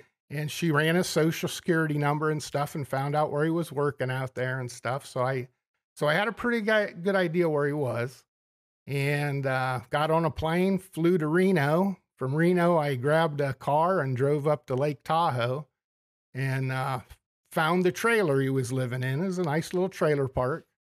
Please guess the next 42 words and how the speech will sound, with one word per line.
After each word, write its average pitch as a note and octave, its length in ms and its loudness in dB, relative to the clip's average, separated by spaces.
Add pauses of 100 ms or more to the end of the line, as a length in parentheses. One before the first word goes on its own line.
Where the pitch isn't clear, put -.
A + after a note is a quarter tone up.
(300)
Of - 60 -20
course, G3 200 2
he - 60 -2
wasn't F#3+ 260 4
home G3 220 4
during G3+ 240 4
the, G#3 120 2 (160)
you E3 120 -2
know, C#3 100 0
he C3+ 80 0
wasn't D#3+ 300 2
home F3+ 260 2
that B2+ 180 -2
day, C3 260 -2
and C#3+ 100 0
he C3 40 0
wasn't G#3 520 0 (160)
a F3 40 0
ski A3 280 0
instructor. B2 760 -4
He D#3 260 -4
had C3 180 0
applied A3+ 680 0
to, C3+ 260 -2 (100)
to - 120 -8
be G#3+ 220 0
one, A#2+ 380 -4 (680)
but D3 260 0
he D#3+ 220 -2
ended E3 280 2
up D#3+ 380 0
being E3+ 220 2
in F3+ 140 2
construction C#3+ 760 -4
out B2 200 -4
there A#2+ 220 -2
'cause B2 220 -4
it B2 80 -6
was C#3 160 -6
booming C3 440 0
back A#2 260 -4
then. C3+ 280 -6